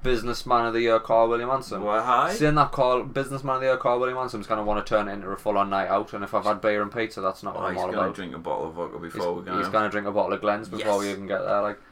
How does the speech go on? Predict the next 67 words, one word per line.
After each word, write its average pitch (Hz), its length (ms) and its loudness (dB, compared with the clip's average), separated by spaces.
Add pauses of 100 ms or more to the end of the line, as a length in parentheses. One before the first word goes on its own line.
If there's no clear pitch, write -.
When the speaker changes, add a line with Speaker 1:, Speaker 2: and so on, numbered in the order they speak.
(280)
Speaker 1:
So, 104 460 0
I 113 100 4
mean, 147 140 0
we'll 127 100 2
offer, 110 200 6
Speaker 2:
I 104 60 6
like 131 120 4
Speaker 1:
we'll 113 80 -2
Speaker 2:
drunk 107 180 -4
Speaker 1:
put 107 40 -2
the 113 80 6
offer 101 180 6
Speaker 2:
Carl. 98 160 -2 (760)
Speaker 1:
out. - 60 -2 (100)
Aye, 107 120 6
but 104 80 -4
he's 104 220 -6
a 98 40 -10
fucking 104 240 -8
menace. 95 480 -6
He's 117 160 -10
a 117 40 -8
menace. 113 420 -4 (460)
You 117 80 -10
know 113 200 -4
what 117 60 -6
I 113 80 -2
mean? 107 80 -12 (440)
Speaker 2:
<laughs> - 0 - (360)
Speaker 1:
He's 151 120 4
an 120 80 2
absolute 110 380 2
menace. 110 380 -4 (540)
He 180 60 -2
do, 135 260 0
just, 123 400 -4 (320)
if 117 100 -4
you 127 80 -4
go 143 160 6
out 120 320 10
and 107 100 -2
he's 107 140 -4
had 113 120 6
a 110 40 2
bit, 107 220 -2
a 107 80 -2
liter 110 320 -2
of 113 80 -2
Glens, 113 560 0
you, 104 180 -6
you 104 340 -4
know 107 120 -2
you're 101 180 0
out 98 100 0
at 104 60 -8
five 101 220 4
o'clock - 180 -4
in - 60 -8
the 95 80 -6
morning. 98 300 -6 (280)
Speaker 2:
Oh, 76 460 -6
Speaker 1:
You 101 60 -10
know 98 120 -10
what 98 100 -8
I - 60 -4
Speaker 2:
yeah. - 80 -4
Speaker 1:
mean? 95 100 -10